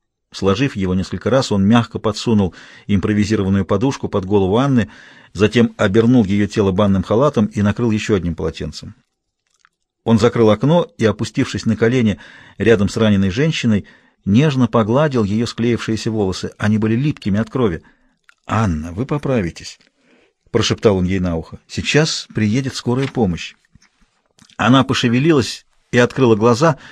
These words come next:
Её зрачки медленно сфокусировались на нём, и она что-то пробормотала. «Тише, Анна, ничего не говорите».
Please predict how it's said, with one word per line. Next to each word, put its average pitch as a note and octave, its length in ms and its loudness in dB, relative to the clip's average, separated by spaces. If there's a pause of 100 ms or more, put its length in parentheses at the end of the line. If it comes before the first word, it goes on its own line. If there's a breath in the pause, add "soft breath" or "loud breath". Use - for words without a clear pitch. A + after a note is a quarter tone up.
(1160 loud breath)
Её A2+ 220 4
зрачки A#2 400 2
медленно A#2+ 380 4
сфокусировались C3 760 0
на B2+ 100 4
нём, A#2 160 4
и A2 100 -4
она B2 220 2
что-то - 340 -6
пробормотала. B2 720 0 (180 loud breath)
«Тише, A2+ 320 -2
Анна, F2+ 180 -2
ничего C3+ 360 0
не G#2+ 100 2
говорите». A2+ 480 0